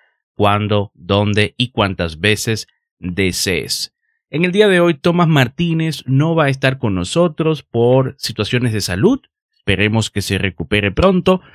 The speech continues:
pero estoy aquí para compartirles el tema de hoy, un tema súper importante y sé que te va a gustar. Y que también es una pregunta muy común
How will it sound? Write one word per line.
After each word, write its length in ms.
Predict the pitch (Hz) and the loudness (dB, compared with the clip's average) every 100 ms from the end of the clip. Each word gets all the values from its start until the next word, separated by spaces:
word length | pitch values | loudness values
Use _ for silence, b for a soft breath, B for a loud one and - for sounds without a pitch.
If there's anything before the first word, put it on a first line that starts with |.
| b b b | b b b
pero 200 | - 190 | 0 2
estoy 160 | 185 175 | 2 2
aquí 260 | 170 - 165 | 0 0 -2
para 220 | 131 120 | -2 -2
compartirles 760 | 113 110 98 95 135 135 135 | -2 -2 -4 -2 0 2 2
el 140 | 120 95 | 0 0
tema 300 | 110 110 107 | 0 2 2
de 160 | 95 | 4
hoy, 240 | 98 101 101 | 4 4 4
un 160 | 107 | 2
tema 260 | 104 113 110 | 0 2 0
súper 720 | - - 160 151 160 156 139 _ | -2 -2 -2 0 -2 -2 -4 _
importante 1200 | 139 151 135 139 135 131 107 101 92 - 82 80 b b b | -2 -2 -4 -2 -4 -2 -4 -4 -4 -6 -8 -8 b b b
y 180 | _ 92 | _ -10
sé 360 | - - 117 117 | -8 -4 -2 -2
que 120 | 110 | -4
te 120 | 90 | -4
va 140 | 85 90 | -2 -2
a 20 | |
gustar. 520 | 87 87 - 92 - _ _ _ - | -4 -6 -4 -4 -6 _ _ _ -12
Y 120 | 135 | -4
que 120 | 156 | -2
también 400 | 156 156 196 302 | 0 0 0 -2
es 120 | 285 | -2
una 200 | 180 170 | -2 -2
pregunta 640 | 156 123 131 143 135 131 | 0 0 0 0 0 2
muy 260 | 131 135 160 | 2 2 0
común 520 | - 151 160 247 135 | -2 -2 0 0 -2